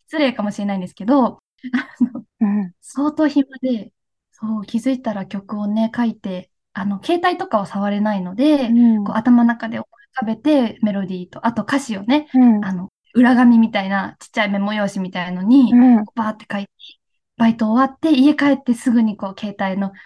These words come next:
Speaker 1: こう、なんか録音のね、アプリとかで、
Speaker 2: うん。
Speaker 1: なんかちょっと鼻歌で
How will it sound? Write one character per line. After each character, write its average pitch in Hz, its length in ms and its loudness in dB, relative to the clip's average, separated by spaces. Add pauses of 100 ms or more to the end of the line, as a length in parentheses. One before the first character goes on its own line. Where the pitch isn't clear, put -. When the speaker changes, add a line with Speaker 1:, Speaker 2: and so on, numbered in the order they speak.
Speaker 1:
こ 196 120 -10
う、 190 60 -10
な 185 140 -6
ん 170 80 -12
か 180 120 -12
録 196 260 -6
音 196 160 -4
の 208 80 -2
ね、 330 260 2
ア 226 120 -4
プ 220 100 -6
リ 196 120 -8
と 196 120 -14
か - 120 -14
で、 180 120 -20 (240)
Speaker 2:
う 240 60 4
ん。 247 260 8
Speaker 1:
な 233 60 6
ん - 40 0
か 196 80 -2
ち 214 80 -4
ょ - 20 -8
っ - 20 -10
と - 60 -6
鼻 220 280 2
歌 214 160 -6
で - 120 -16